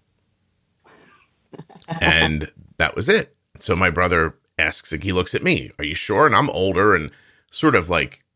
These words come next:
I'm almost their dad, to be perfectly honest, even though I'm, like, fifteen at the time. And so he doesn't distrust me. He turns back to Rob and he goes, "Come on, man, did you eat my cake?" And my brother goes, "No."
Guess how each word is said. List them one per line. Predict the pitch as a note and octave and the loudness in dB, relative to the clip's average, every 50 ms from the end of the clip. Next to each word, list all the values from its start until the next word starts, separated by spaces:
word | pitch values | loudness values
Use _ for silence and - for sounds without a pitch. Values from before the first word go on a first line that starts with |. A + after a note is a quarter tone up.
| _ _ | _ _
I'm | - F2+ | -2 0
almost | A2+ A#2+ A2 E2 - - | 0 2 2 0 -2 -2
their | - D#2 C#2+ | -2 -2 -2
dad, | C2+ D#2+ D#2+ E2 D#2 C#2+ C2 C2 | 0 0 2 2 2 0 -2 -4
to | C#2+ | -6
be | C#2 C#2+ | -6 -4
perfectly | - G2 D#2+ D2 D#2+ D2 D#2+ C#2 | -2 -2 -4 -4 -4 -4 -4 -4
honest, | A#1+ B1 C2 D2 G2 - | -2 -2 -4 -4 -4 -2
even | - F2+ F#2 G#2+ | -2 -2 -2 -2
though | G#2+ F#2+ | -4 -4
I'm, | D2 | -4
like, | C2+ A#1+ - | -4 -6 -8
fifteen | - - - D2+ - - - D#2 D2+ A#1+ | -8 -6 -6 -6 -6 -4 -4 -4 -4 -4
at | G#1 - | -6 -8
the | C#2+ C#2+ | -8 -8
time. | D2+ C2 A1+ G#1+ - - - - - - - - | -6 -6 -6 -6 -8 -12 -16 -20 -20 -20 -8 -4
And | - G#2 A2 G2 F#2+ | -2 0 0 0 0
so | - B2 G2+ | 0 0 2
he | G#2+ B2+ | 2 2
doesn't | B2+ E3 D#3 D#3 B2 F#2+ | 0 2 2 0 -2 0
distrust | G#2+ G#2+ - - - F2+ C#2 - - - | -2 -2 -2 0 0 0 0 0 -4 -8
me. | C#2 - - | -10 -10 -8
He | - A2 G#2 | -8 -8 -8
turns | - - F2+ F#2 G#2 G2+ | -4 -2 0 0 0 2
back | - E2 E2 F2+ - | 2 0 0 0 0
to | - G2 | -2 -2
Rob | D2 C2+ B1 G1+ - - A2+ | 0 0 0 0 -2 0 0
and | G#2 F2 | 0 0
he | D2+ | 0
goes, | C2+ D2 D2 D2 - - - _ _ _ _ _ _ | 0 -2 -2 -2 -4 -8 -16 _ _ _ _ _ _
"Come | - - - | 0 2 2
on, | C2 C2 | 2 2
man, | C2 C2 - | 0 -2 0
did | F#2+ G2+ G2+ | -2 -2 -2
you | - | -2
eat | C#2 - - | -2 -2 0
my | C#2 E2+ G2 | 2 0 0
cake?" | - - F#2 G#2 C#3 C#3+ - - _ - | 2 2 4 4 4 2 -2 -12 _ -10
And | - D2+ | -6 -6
my | D2 | -4
brother | C#2 D2 D2 C#2 C2 | -4 -4 -4 -4 0
goes, | C2 E2+ G2 - - | 0 0 0 0 0
"No." | G2 F#2+ D#3 D2+ - - | 0 0 0 0 -4 -8